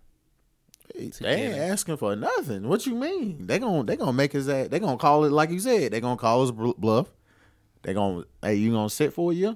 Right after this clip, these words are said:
Speaker 1: Go on, sit for a year. We're gonna see what you do."
Speaker 2: That's what I would do. If, if, if I was the ownership of the Green Bay Packers, I said, "Okay, if that's what you wanna do, then we are fine with that, and we're gonna move on." Because, I mean, do you want someone disrupting the locker room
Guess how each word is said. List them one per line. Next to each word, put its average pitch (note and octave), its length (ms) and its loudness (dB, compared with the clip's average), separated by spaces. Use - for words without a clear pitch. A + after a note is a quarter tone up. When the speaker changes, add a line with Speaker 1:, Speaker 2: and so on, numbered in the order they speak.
Speaker 1:
Go G#3 100 -2
on, G#3 120 2
sit G3+ 200 -4
for F3+ 140 -4
a E3 40 -2
year. D3 240 -4
We're D#3+ 120 -4
gonna F3+ 140 0
see D#3+ 120 -4
what D3+ 160 2
you C3+ 100 -4
do." D#3+ 160 -2
Speaker 2:
That's A3 180 2
what C#3+ 120 0
I D3+ 80 4
would B2 160 -2
do. A#2 140 -4
If, A#2+ 200 -2
if, C3+ 240 0
if C#3 120 -4
I D#3+ 100 4
was D#3+ 260 -4
the C3 100 -2
ownership C#3+ 480 -2
of A#2+ 60 -4
the A2 40 -12
Green A#2 220 -8
Bay A2 100 -6
Packers, - 540 -10
I A#3+ 80 -6
said, A3+ 180 -6
"Okay, B3 200 -12
if B2 180 -10
that's C3+ 180 0
what D#3 160 -4
you F3+ 60 -4
wanna G3 220 -2
do, D3+ 220 -6
then A#2+ 280 -6
we B2 140 -2
are B2+ 120 -6
fine A#2+ 280 -12
with F2+ 180 -16
that, - 180 -16
and A#2+ 120 -12
we're A#2 140 -6
gonna A#2 180 -6
move A#2 220 -10
on." - 220 -14
Because, C3+ 420 2
I G#2 140 -4
mean, B2 220 0
do B2 80 -2
you B2+ 160 -2
want B2 360 -2
someone A#2+ 280 -4
disrupting C#3+ 460 -2
the D#3+ 80 -2
locker E3+ 220 -2
room G3 340 -4